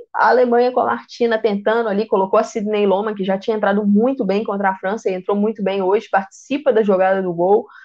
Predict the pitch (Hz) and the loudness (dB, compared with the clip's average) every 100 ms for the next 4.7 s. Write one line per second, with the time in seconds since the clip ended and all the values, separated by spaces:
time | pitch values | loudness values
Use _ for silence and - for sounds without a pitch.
0 | - - - 208 214 202 214 202 214 202 | -20 -14 -6 -2 -2 -2 -4 0 0 0
1 | 233 226 214 214 185 208 - _ _ _ | 0 0 0 4 4 4 0 _ _ _
2 | _ _ _ _ - 214 220 214 202 190 | _ _ _ _ 2 4 4 4 2 2
3 | 196 208 - 165 202 208 202 190 202 190 | 0 -2 -6 -4 -2 0 0 2 0 2
4 | 196 208 196 196 208 220 262 | 2 2 2 4 4 2 -4